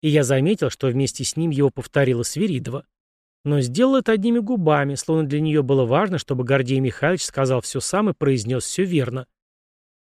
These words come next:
Как только Плут замолчал, девушка бросила на него короткий взгляд, в котором сквозила гордость. Я вовремя отвел глаза и пожал плечами.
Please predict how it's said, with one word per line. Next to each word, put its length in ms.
Как 180
только 240
Плут 240
замолчал, 560
девушка 380
бросила 360
на 80
него 140
короткий 440
взгляд, 360
в 60
котором 340
сквозила 500
гордость. 640
Я 220
вовремя 420
отвел 260
глаза 380
и 60
пожал 360
плечами. 640